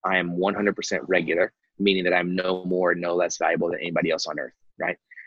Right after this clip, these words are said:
And I think the, the tension of these two statements, the ability to say that there's no one in the world like me,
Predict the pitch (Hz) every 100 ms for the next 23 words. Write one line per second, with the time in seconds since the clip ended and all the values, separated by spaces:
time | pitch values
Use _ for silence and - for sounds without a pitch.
0 | - 95 - 90 90 85 82 82 - 123
1 | 107 95 95 - 95 - 87 - - -
2 | 82 95 92 90 - 87 85 80 82 90
3 | 98 110 104 98 95 90 87 120